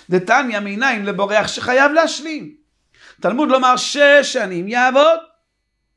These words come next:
יכול אפילו חלה, בתוך השש שנים הוא צריך להשלים. תלמוד לומר, "ובשביעית יצא", זאת אומרת שלפעמים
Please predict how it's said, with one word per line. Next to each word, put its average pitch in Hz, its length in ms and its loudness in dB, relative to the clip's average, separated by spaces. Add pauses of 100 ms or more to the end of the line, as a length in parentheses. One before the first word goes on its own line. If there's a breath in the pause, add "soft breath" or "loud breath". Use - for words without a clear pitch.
(500 soft breath)
יכול 277 380 0
אפילו 226 300 -4
חלה, 165 600 -2 (640)
בתוך 143 260 -12
השש 165 280 -10
שנים 160 180 -6
הוא 147 80 -8
צריך 165 200 -12
להשלים. 156 380 -8 (560 soft breath)
תלמוד 339 280 -2
לומר, 311 340 4
"ובשביעית 262 500 -4
יצא", 240 380 -4
זאת 202 200 -6
אומרת 240 280 -2
שלפעמים 247 760 -4